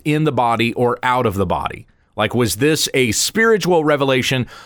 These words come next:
or was I actually taken from this earth into paradise and experienced this in the body in which I still inhabit? All right. What was it that Paul saw?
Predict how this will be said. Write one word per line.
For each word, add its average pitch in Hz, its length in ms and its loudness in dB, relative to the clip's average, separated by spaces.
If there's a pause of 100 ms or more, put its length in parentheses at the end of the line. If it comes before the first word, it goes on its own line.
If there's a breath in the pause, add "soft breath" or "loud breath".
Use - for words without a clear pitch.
(120)
or 123 80 2
was 131 220 2
I 131 180 0
actually 170 440 0
taken 143 380 0
from 208 340 0
this 185 280 0
earth 160 320 2
into 160 220 0
paradise 120 580 2
and 120 80 0
experienced 123 680 -2
this 110 340 0 (440 soft breath)
in 151 180 2
the 147 80 0
body 123 300 0
in 110 80 0
which 110 180 0
I 117 80 2
still 110 340 0
inhabit? 82 680 -2 (260)
All 98 100 0
right. 92 260 0 (300 loud breath)
What 170 320 2
was 175 300 0
it 147 280 0 (300)
that 120 240 -2
Paul 123 600 0
saw? - 580 -2